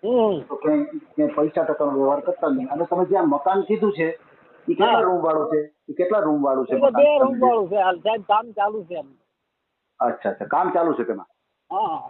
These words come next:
Speaker 1: બે રૂમ વાળું તો એક તૈયાર છે અને એક બીજું બાજુ બનાવ્યું છે, તે તૈયાર જ છે.
Speaker 2: બરાબર. બરાબર છે, બરાબર છે.
Speaker 1: કામકાજ ચાલુ
Speaker 2: ભલે,
Speaker 1: છે.
Speaker 2: ભલે. ભલે, ભલે. કાંઈ, કાંઈ વાંધો નહીં. હો, તમારો ઓડિયો હું મૂકીશ.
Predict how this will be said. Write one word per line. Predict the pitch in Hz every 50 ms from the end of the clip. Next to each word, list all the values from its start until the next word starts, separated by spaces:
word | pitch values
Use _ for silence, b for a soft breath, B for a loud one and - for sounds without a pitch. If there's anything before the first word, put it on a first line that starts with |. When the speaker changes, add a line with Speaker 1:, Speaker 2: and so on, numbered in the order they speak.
| - 147
Speaker 1:
બે | 180 196 208
રૂમ | 208 220 220 214
વાળું | 220 214 220 214
તો | 214
એક | 220 214 - -
તૈયાર | 214 226 240 240 214 175
છે | 196 214
અને | - - - - - 180 185 202
એક | 196 180
બીજું | 175 196 190 226 208
બાજુ | 190 196 185 190 202
બનાવ્યું | 202 196 202 208 226 247 220 190 165
છે, | 196 240 - _ _ _
તે | 202
તૈયાર | - - 185 185 190 185 180
જ | 147
છે. | - - 160
Speaker 2:
બરાબર. | 117 120 120 123 120 113 107 95 92 - - - _ _ _ _ _ _ _ _ -
બરાબર | 104 107 104 104 101 101 98 92 - - -
છે, | - - 92
બરાબર | 98 101 98 92 - - -
છે. | - - - _ _ _ _ _ _ _ _
Speaker 1:
કામકાજ | 190 196 202 196 202 185 160 147
ચાલુ | 156 151 143
Speaker 2:
ભલે, | 127 127 127
Speaker 1:
છે. | 131
Speaker 2:
ભલે. | 127 127 120 117 - - - - - - _ _ _ _ 104
ભલે, | 113 123 117 110
ભલે. | 104 110 104 101
કાંઈ, | - 104 104 -
કાંઈ | - 104 101 101
વાંધો | 95 95 110
નહીં. | 135 208
હો, | -
તમારો | - 170 156 151 143 139
ઓડિયો | 139 139 135 131 123
હું | 117 117
મૂકીશ. | 117 - - - -